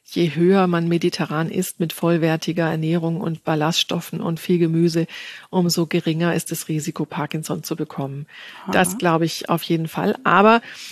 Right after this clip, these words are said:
Speaker 1: nicht jeder Parkinson beginnt wahrscheinlich im Darm. Ich beforsche zum Beispiel auch ganz intensiv die Nase als Eintrittspforte,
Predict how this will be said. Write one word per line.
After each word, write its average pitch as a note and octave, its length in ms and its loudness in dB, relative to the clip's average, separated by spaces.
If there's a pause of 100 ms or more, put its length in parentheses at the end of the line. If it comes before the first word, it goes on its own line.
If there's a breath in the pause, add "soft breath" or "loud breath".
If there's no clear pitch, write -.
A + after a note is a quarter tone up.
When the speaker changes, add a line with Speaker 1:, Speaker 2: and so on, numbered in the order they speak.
(140 loud breath)
Speaker 1:
nicht G3 380 2
jeder G3 340 4
Parkinson F#3+ 640 0
beginnt G3 360 0
wahrscheinlich D#3+ 400 0
im E3+ 120 -2
Darm. E3+ 420 0 (600 loud breath)
Ich - 200 -4
beforsche G3 520 2
zum G3 140 0
Beispiel G3 320 4
auch - 300 0
ganz G3+ 280 0
intensiv G3 640 0
die F3 160 -2
Nase F3+ 460 2
als D#3+ 180 0
Eintrittspforte, F3 1080 -2